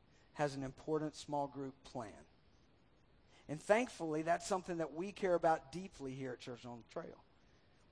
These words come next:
We want people to connect. We, we want you to feel like you're a part of a pack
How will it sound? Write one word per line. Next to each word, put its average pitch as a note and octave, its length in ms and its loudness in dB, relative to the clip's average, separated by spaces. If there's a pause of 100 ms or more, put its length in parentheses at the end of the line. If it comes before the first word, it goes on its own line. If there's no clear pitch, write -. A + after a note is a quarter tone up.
We F#3+ 160 4
want G#3+ 300 8 (100)
people C3+ 720 -4 (920)
to E3+ 100 -2
connect. D3+ 680 0 (600)
We, A3 100 10 (100)
we A#3+ 100 4
want D#4+ 300 10
you D#4 80 6
to B3+ 80 6
feel B3+ 240 10
like G#3 200 12
you're G3+ 100 8
a F3+ 40 -2
part A3 240 12
of F#3 100 6
a D#3 60 0
pack F3+ 540 8